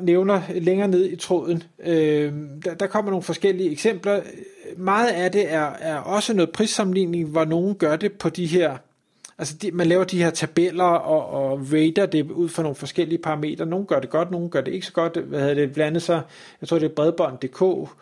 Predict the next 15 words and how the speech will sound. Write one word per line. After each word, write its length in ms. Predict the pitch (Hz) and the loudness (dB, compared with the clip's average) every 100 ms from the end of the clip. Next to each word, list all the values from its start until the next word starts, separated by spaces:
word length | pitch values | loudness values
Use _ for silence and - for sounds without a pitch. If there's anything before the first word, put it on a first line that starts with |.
| _ - | _ -8
øh, 440 | 165 151 147 139 | -2 0 2 0
der 80 | 147 | 2
er 40 | |
oppe 300 | 143 135 147 | 2 0 -2
at 60 | 156 | -4
tale. 280 | - 151 156 | -2 -2 0
Der 80 | 143 | 0
er 40 | |
Lånekassen, 1000 | 131 151 160 175 185 165 156 143 - 160 143 _ - - _ - | 0 2 2 2 -2 -2 -2 -2 -6 -8 -10 _ -20 -20 _ -6
der 60 | 143 | -2
er 80 | 127 | -2
Samlino. 840 | - 139 135 165 170 180 180 165 - _ _ _ _ _ - - - | -2 -2 0 0 2 4 4 2 -4 _ _ _ _ _ -20 -14 -2
Øh, 200 | 170 165 - | 2 2 0
og 120 | 190 | -2
så, 280 | 254 240 | 2 2